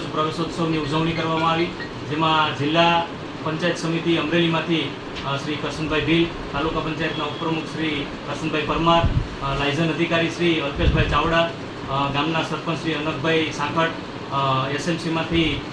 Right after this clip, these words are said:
અ, કડવાભાઈ, ભાણાભાઈ તથા ગામના અન્ય સભ્યો શ્રી ગોવિંદભાઈ, જગદીશભાઈ, દીપુભાઈ ધુંધળવા ઉપસ્થિત રહ્યા અને આ કાર્યક્રમની અંદર બાલવાટિકા, આંગણવાડી અને ધોરણ એકની બાળી-, બાલિકાઓ અને વિદ્યાર્થીઓને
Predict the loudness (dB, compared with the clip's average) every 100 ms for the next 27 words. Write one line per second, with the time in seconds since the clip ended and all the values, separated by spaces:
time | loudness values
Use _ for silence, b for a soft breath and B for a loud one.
0 | -8 -4 -4 -2 2 4 6 6 4 -6
1 | -10 -8 -2 2 4 6 4 2 -4 -8
2 | -8 -2 0 2 0 0 0 0 0 0
3 | 0 0 -2 -2 -4 -4 -4 -4 0 0
4 | 0 0 0 0 -4 -6 0 0 0 0
5 | 0 -2 -6 -6 -4 -2 0 0 0 2
6 | 4 4 2 0 -2 -2 -2 0 2 2
7 | 0 -4 -8 -10 -8 -4 0 2 2 2
8 | 0 0 -2 0 0 2 2 2 2 0
9 | 0 0 2 0 -2 0 0 2 -2 -2
10 | 0 0 -2 -2 -2 -2 -4 -2 -2 0
11 | 0 0 -2 -6 -6 -4 -2 0 2 2
12 | 2 -2 -4 -4 -4 -4 -4 -6